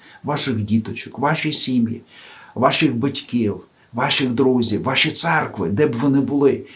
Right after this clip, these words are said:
Нехай Бог буде покровом для кожного. Нехай буде це підбадьоренням сьогодні. Наша хвала разом. Наша хвала разом сьогодні, бо Господь достойний слави.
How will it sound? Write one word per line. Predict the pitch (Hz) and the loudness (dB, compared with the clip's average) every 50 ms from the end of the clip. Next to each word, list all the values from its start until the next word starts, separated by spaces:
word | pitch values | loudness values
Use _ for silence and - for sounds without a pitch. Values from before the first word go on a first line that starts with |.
| - - | -14 -6
Нехай | - 143 135 - - 143 135 131 | -2 -2 -2 0 2 2 4 4
Бог | 113 101 139 143 127 110 107 | 4 4 6 6 6 4 4
буде | - 123 127 117 123 113 | 0 -2 0 2 2 0
покровом | 117 120 113 - - 139 135 127 120 113 107 107 | 0 -2 -6 -2 0 2 2 2 2 0 0 0
для | 101 107 104 | -2 -2 -4
кожного. | 104 - - 110 - - - 82 - - - _ _ _ _ _ _ _ - - - _ _ - | -6 -6 -8 -8 -8 -8 -8 -10 -12 -12 -16 _ _ _ _ _ _ _ -20 -20 -20 _ _ -2
Нехай | 123 123 - - 131 120 117 117 110 - - - - _ _ _ _ _ _ _ _ _ - | -2 -2 0 0 2 2 4 4 2 0 -2 -8 -18 _ _ _ _ _ _ _ _ _ -8
буде | 113 104 127 117 127 123 | -2 0 2 2 2 2
це | - - 135 123 | 2 2 0 0
підбадьоренням | - - 120 107 98 104 120 113 104 147 143 143 139 120 110 110 107 104 | 2 2 2 2 2 2 2 2 4 4 2 4 4 4 6 6 4 4
сьогодні. | - - 131 113 110 147 147 143 131 - 127 117 - - - _ _ _ _ _ _ _ _ _ _ _ _ _ _ - | 2 0 0 -2 -2 0 0 0 0 -2 -4 -6 -8 -8 -12 _ _ _ _ _ _ _ _ _ _ _ _ _ _ -4
Наша | 120 131 127 - 143 117 | -2 0 0 0 -2 -4
хвала | - - 110 131 131 127 123 117 104 107 - - - | -4 -4 -2 0 0 2 2 0 0 -4 -6 -10 -6
разом. | 98 117 120 - - 135 120 107 101 - - - - - - _ _ _ _ _ _ _ _ _ _ _ | -4 -2 0 2 2 2 2 0 -2 -4 -6 -12 -18 -18 -20 _ _ _ _ _ _ _ _ _ _ _
Наша | 120 123 117 - 123 | -2 -2 0 0 -2
хвала | 113 113 113 117 120 123 120 117 | -2 0 2 2 4 4 4 2
разом | 117 117 - 120 123 117 120 | 2 2 2 2 2 2 2
сьогодні, | - - 135 113 117 131 127 120 117 113 - - - - _ _ _ _ _ - - _ - | 2 0 -2 -2 -2 -4 -4 -4 -4 -6 -8 -10 -12 -16 _ _ _ _ _ -20 -20 _ -6
бо | 117 113 110 | -2 0 2
Господь | 113 117 - - - 135 123 110 104 | 2 2 0 0 0 0 0 0 0
достойний | 110 120 - - - 131 117 117 110 107 107 | 0 0 0 -2 0 2 2 2 2 2 0
слави. | - - 107 117 113 110 104 104 | -2 -2 -2 -2 -2 -2 -4 -6